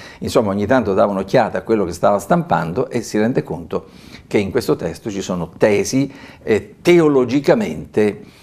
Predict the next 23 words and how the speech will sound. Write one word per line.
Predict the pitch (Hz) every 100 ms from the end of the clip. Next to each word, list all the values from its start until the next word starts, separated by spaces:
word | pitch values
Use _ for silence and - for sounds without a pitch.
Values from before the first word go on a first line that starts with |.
| - -
eh, | - 117 101
discutibili, | 98 104 - 170 123 104 127 156 180 - -
anzi | 107 87 - 95 -
estremamente | - 196 170 107 95 -
pericolose. | - 85 71 - - - - - - - - - - - - -
Per | - 226
cui... | - 127 392 - - _ - -
Ehm, | 127 117 110 104 98 92 90 90 85 87 92 - - - _ _ _
avrà | - 120 120
detto | 80 117 101 -
qualcosa | - 80 98 92 78
a |
Curba, | - 113 139 95
avrà | 85 82
fatto | 92 -
capire | 76 82 127 101 87
Curba, | 101 101 85
capisce? | - 143 120 107
Curba | - 143 120 - -
si | - 123
toglie | 95 139 113 104
dalla | 95
circolazione, | 87 85 87 80 - 69 65 104